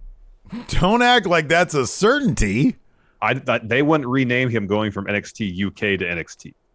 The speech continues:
Speaker 2: They wouldn't do that.
Speaker 1: Well, for, to N X T, no, you're right. Main
Speaker 2: 'Cause it,
Speaker 1: roster,
Speaker 2: this is, the question
Speaker 1: though.
Speaker 2: is, that's something else entirely, but that's not the nature of the question.
Speaker 1: All
Speaker 2: Nature
Speaker 1: right.
Speaker 2: of the question is these names, the names in Diamond Mine. That's the question.
Speaker 1: Yeah, Bru-, I get the Brutus. What's that? Brutus,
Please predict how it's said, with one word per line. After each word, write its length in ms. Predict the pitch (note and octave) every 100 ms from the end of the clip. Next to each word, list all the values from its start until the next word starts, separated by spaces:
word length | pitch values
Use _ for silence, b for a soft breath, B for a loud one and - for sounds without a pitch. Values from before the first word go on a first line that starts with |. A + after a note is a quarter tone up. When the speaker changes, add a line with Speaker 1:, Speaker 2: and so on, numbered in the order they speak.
| -
Speaker 2:
They 120 | G#2
wouldn't 220 | A2 G2+
do 140 | F#2 D#2+
that. 180 | D2+ -
Speaker 1:
Well, 200 | - C#3+
for, 180 | C3+ C#3+
to 160 | A2+ C#3
N 140 | B2+
X 180 | A#2+ -
T, 160 | G2+ E2
no, 140 | C#2
you're 120 | B1+
right. 220 | B1 - _ _ _ _ _ -
Main 260 | A#2+ C3
Speaker 2:
'Cause 80 | G#2+
it, 60 | G#2+
Speaker 1:
roster, 260 | C3+ F#3+
Speaker 2:
this 40 | C3+
is, 40 | A#2
the 80 | F#2
question 380 | D#3+ D#3 C#3+ F2+
Speaker 1:
though. 60 |
Speaker 2:
is, 160 | D#2 - _ _
that's 260 | B2 B2 -
something 160 | A#2 A2+
else 160 | G2+
entirely, 260 | - C3 G2
but 80 | F#2+
that's 120 | G2
not 140 | G#2+
the 60 | F2
nature 220 | F#2 -
of 40 | -
the 80 |
question. 340 | - - C#2 D2+
Speaker 1:
All 80 | G#2+
Speaker 2:
Nature 80 |
Speaker 1:
right. 60 | F#2+
Speaker 2:
of 40 | -
the 60 |
question 360 | - G2 - E2+
is 160 | E2 F2+
these 240 | G#2 F#2
names, 400 | F#2 G2 F#2+ F2
the 80 | F#2
names 300 | F2+ F2+ D#2+
in 100 | D#2
Diamond 340 | F#2 F2+ D#2+ -
Mine. 120 | C2+ _ _ -
That's 240 | G#2 -
the 80 | -
question. 380 | - - - _ - -
Speaker 1:
Yeah, 280 | B1+ B1+
Bru-, 340 | D2+ E2 C#3+ D#3
I 100 | G3+
get 160 | B3
the 60 | G3+
Brutus. 480 | G#2 C#3 D#3+ D#3+ -
What's 240 | B2 C3+
that? 160 | C#3+ F#2+
Brutus, 440 | G#2+ A#2+ - -